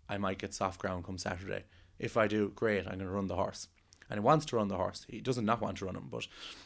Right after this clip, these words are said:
anyway, he doesn't get the rain. He comes out and he does an interview and says, "Unless the ground is watered, we're not running the horse."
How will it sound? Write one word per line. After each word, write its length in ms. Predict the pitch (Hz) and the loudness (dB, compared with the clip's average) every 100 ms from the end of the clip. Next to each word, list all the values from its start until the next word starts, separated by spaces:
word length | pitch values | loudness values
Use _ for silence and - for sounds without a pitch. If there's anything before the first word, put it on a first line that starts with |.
| - _ - - _ - - - - - | -20 _ -20 -20 _ -20 -18 -16 -16 -2
anyway, 400 | - 127 107 92 - - _ - _ - | 2 6 6 6 2 -16 _ -20 _ 4
he 100 | 120 | 8
doesn't 260 | 139 131 | 8 8
get 200 | 123 120 | 6 4
the 80 | 107 | 2
rain. 280 | 104 95 87 - - - _ - - | 2 2 -2 -10 -14 -14 _ -16 -6
He 100 | 110 | -4
comes 220 | 107 104 | 0 6
out 140 | 123 | 6
and 80 | 110 | 4
he 80 | 110 | 2
does 180 | 107 98 | 2 2
an 80 | |
interview 340 | 101 101 98 85 - - - | 0 0 -2 -2 -6 -20 -14
and 200 | - 101 | -6 -2
says, 340 | 101 90 80 - _ _ - 110 | 2 0 0 -8 _ _ -8 -2
"Unless 300 | 113 117 - | 4 4 2
the 100 | 104 | 4
ground 300 | 107 107 90 | 4 4 2
is 80 | |
watered, 460 | 95 95 95 98 - - _ 104 | 2 2 2 -2 -6 -14 _ -4
we're 100 | 101 | 0
not 160 | 90 | 0
running 240 | 92 92 - | 0 -4 -4
the 60 | |
horse." 380 | - - - | -4 -4 -6